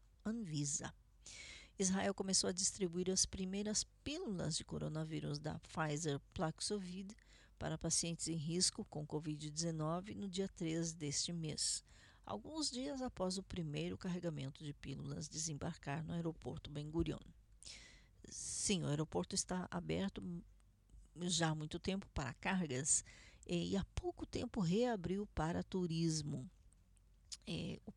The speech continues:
pla-, eh, Paxlovid, eh, foi desenvolvido para o tra-, tratamento em casa, o tratamento doméstico de pacientes infectados com covid de alto risco,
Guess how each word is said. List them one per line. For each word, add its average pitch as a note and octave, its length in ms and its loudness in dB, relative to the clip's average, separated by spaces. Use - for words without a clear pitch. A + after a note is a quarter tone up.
pla-, A3+ 280 -2
eh, E3+ 240 2
Paxlovid, D3 920 2
eh, E3 240 2
foi F3 180 2
desenvolvido E3+ 640 4
para D3+ 200 2
o - 20 -4
tra-, E3 400 -2
tratamento F3 720 0
em A3 180 0
casa, F#3 560 0
o - 60 -12
tratamento - 560 -4
doméstico F3 800 4
de - 80 -12
pacientes F3 520 2
infectados E3+ 640 -2
com D#3+ 160 -2
covid F3+ 540 0
de E3 260 0
alto G3+ 420 -2
risco, E3+ 520 2